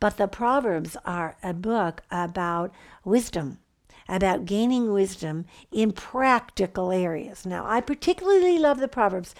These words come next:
because I'm particularly a practical person. If someone asks me, "What is the bulk of your ministry? What is the bulk of your teaching? What are the bulk of the books you have written?"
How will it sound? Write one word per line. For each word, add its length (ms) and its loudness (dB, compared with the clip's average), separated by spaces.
because 240 -4
I'm 160 0
particularly 880 0
a 80 -6
practical 640 -4
person. 460 -12
If 160 -6
someone 320 4
asks 420 0
me, 320 0
"What 180 4
is 220 4
the 100 -8
bulk 400 6
of 140 2
your 160 2
ministry? 720 -2
What 140 2
is 140 -2
the 80 -2
bulk 300 0
of 120 -2
your 160 -2
teaching? 460 -6
What 100 0
are 80 0
the 100 0
bulk 320 4
of 160 -4
the 120 -4
books 360 -6
you 100 -4
have 180 -6
written?" 260 -6